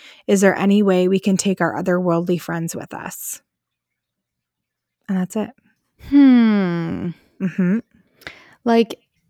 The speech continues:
Speaker 2: obviously she is a creative writer. Obviously she's
Speaker 1: Clearly.
Speaker 2: exaggerated certain aspects of this.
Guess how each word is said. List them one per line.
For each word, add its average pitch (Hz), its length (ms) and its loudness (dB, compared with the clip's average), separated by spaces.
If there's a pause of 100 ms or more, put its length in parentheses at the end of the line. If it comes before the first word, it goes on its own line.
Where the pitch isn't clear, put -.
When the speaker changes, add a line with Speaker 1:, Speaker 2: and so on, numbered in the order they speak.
(360)
Speaker 2:
obviously 240 560 2
she 208 180 -2
is 185 120 0
a 180 40 -6
creative 185 360 -2
writer. - 500 -4 (200)
Obviously 208 420 2
she's 190 100 4 (140)
Speaker 1:
Clearly. 202 160 2
Speaker 2:
exaggerated 190 760 2
certain 185 420 -4 (140)
aspects 180 560 0
of 165 100 -6
this. 160 440 -6